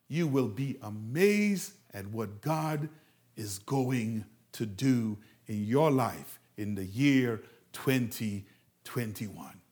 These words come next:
No wiggle room, baby. Jump all in for God. Bow your heads with me. Father, as your word has gone forth, grow us to trust you like Abraham.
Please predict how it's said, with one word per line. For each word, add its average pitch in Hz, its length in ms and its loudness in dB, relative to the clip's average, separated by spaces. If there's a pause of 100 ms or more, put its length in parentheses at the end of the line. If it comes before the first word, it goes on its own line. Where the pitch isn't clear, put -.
(580)
No 143 260 4
wiggle 139 340 4
room, 120 280 -2
baby. 85 480 -8 (540)
Jump 120 320 -2 (200)
all 120 320 0
in 92 300 -8 (220)
for - 160 -14
God. - 340 -12 (800)
Bow 120 180 2
your 107 140 -2
heads 92 280 -10
with - 240 -18
me. - 180 -20 (1400)
Father, 170 280 8
as 147 100 6
your 147 100 6
word 143 180 6
has 127 120 2
gone 123 220 2
forth, 113 440 -4 (1300)
grow 135 320 6
us - 500 0 (540)
to 117 100 -2
trust - 420 2
you 120 80 2
like 104 220 -2
Abraham. 87 640 -6